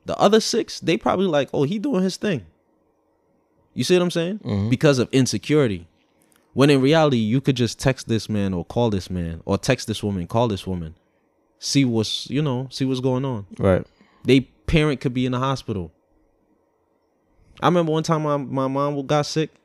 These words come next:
Speaker 1: I dropped everything. Like, I wasn't going to internship. I wasn't going to none of my jobs. I was working two jobs at the time. I was like, "Yo, my mom is my priority." I told them niggas straight up. I was like, "My mom is my priority. I'm not coming to work."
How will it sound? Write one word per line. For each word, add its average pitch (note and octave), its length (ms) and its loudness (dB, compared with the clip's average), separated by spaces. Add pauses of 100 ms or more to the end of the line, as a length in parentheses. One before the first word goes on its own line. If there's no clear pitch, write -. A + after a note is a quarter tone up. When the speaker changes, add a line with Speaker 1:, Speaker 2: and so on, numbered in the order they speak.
(220)
Speaker 1:
I D3 100 4
dropped C#3+ 380 2
everything. A#2 580 2
Like, F2 300 -4 (340)
I - 60 2
wasn't C#3 340 4
going A2+ 220 4
to - 140 -4
internship. E3 720 2
I B2 100 6
wasn't C3 320 2
going A2+ 180 2
to G2+ 120 -6
none A#2+ 200 0
of D3+ 100 0
my D3+ 140 0
jobs. C#3+ 520 0
I A2+ 80 2
was B2 160 0
working A2+ 400 -4
two - 160 -4
jobs B2 280 0
at A2 120 -6
the G2+ 60 -6
time. F#2 420 -8
I A2 100 -4
was C#3+ 100 -4
like, A#2+ 200 -4
"Yo, A#2 120 -2
my A#2+ 160 -4
mom C#3 300 0
is A2 100 -4
my G#2 140 -4
priority." F2 640 -6 (240)
I - 100 0
told G3+ 300 4
them F#3+ 140 4
niggas D#3 280 2
straight F3 280 0
up. E3 160 4
I C#3+ 80 6
was D#3 100 0
like, C#3 140 -2
"My C3+ 160 -4
mom C3 320 -2
is G2 100 -6
my G2 140 -2
priority. E2+ 640 -8 (440)
I'm G#2+ 260 0
not B2+ 240 4
coming A#2+ 280 -2
to G#2+ 80 -4
work." G#2 260 -4